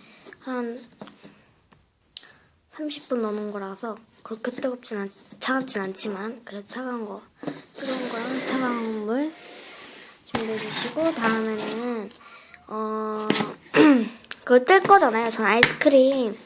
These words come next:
그걸 뜰 거라서 아이스크림을 준비했어요. 이거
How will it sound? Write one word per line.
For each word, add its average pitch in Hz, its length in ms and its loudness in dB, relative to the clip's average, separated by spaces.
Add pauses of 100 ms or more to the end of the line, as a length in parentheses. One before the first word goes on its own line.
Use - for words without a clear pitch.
(920)
그걸 226 240 -8
뜰 269 220 -6
거라서 240 580 0 (500)
아이스크림을 233 840 -6
준비했어요. 202 840 -10
이거 202 340 -10